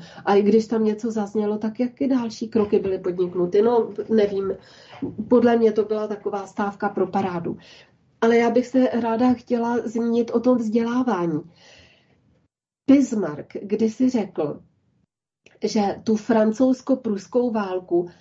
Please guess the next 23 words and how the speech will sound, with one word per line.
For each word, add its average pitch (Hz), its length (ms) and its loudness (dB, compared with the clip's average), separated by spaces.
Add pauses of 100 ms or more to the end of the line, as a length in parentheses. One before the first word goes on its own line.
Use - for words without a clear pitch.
(220)
vyhrál 208 680 0 (100)
ruský 233 640 2
gymnazijní 226 840 0
učitel. 180 720 -4 (1400)
Ten 240 200 4
Bismarck 220 460 2
byl 233 320 0
velmi 214 420 0
zajímavý 196 560 -2
člověk, 180 480 0
ostatně 202 480 0
na 190 120 4
něj 180 200 6
pak 202 180 0
navázal 196 540 2
ten 185 220 2
Mackinder, 196 520 2
který 202 360 0
hovořil 196 500 2
o 180 80 -2
tom, 175 300 4 (340)
a 190 60 0
Bismarck, 180 680 0